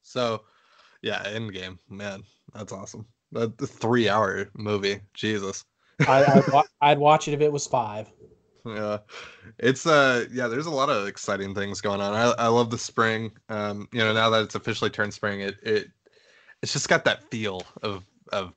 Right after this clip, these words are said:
Speaker 1: baseball and just, it,
Speaker 2: Mm-hmm.
Speaker 1: this is really, like, when the year begins to me. And, um,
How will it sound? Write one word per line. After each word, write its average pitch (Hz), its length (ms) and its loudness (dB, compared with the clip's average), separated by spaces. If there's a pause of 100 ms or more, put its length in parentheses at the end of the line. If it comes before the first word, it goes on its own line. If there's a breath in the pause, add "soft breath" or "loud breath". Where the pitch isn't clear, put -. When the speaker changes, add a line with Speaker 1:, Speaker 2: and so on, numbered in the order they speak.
(200)
Speaker 1:
baseball 98 760 -2
and 80 420 -12 (340)
just, - 300 -12
it, 131 80 -12
Speaker 2:
Mm-hmm. 127 220 -8
Speaker 1:
this 156 180 2
is 160 160 -4
really, 120 380 4
like, 110 200 2
when 101 300 -6
the 95 100 -10
year 92 280 -8
begins 87 600 -16 (220)
to 107 80 -12
me. 87 180 -8 (300)
And, 92 320 -8
um, 92 420 -4